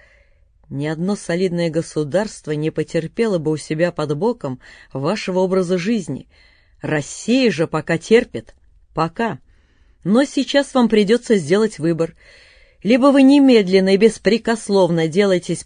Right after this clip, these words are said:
подданными белого царя, либо сюда через две недели вступят русские войска. Выбирайте, либо мир и благоденствие, либо беспощадная война, которая, смею вас уверить,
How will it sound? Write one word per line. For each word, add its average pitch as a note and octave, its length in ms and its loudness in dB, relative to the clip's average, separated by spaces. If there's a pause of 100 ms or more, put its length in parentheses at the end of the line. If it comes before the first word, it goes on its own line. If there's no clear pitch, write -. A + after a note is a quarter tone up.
подданными D#3+ 580 0
белого D#3+ 360 2
царя, G3+ 480 -2 (840)
либо A#3 320 2
сюда G#3+ 340 2
через F3+ 300 2
две F3 240 0
недели G#3 400 2
вступят - 540 -2
русские F3 420 -2
войска. C#3+ 480 -4 (320)
Выбирайте, F#3 720 0 (640)
либо A#3+ 420 2
мир A#3 320 4
и G#3 160 2
благоденствие, E3+ 1200 -2 (500)
либо D#3 560 -4 (460)
беспощадная F#3+ 1200 0
война, D#3 480 0
которая, F3 460 -2
смею D#3+ 480 -2
вас F3 260 -4
уверить, D#3 540 -4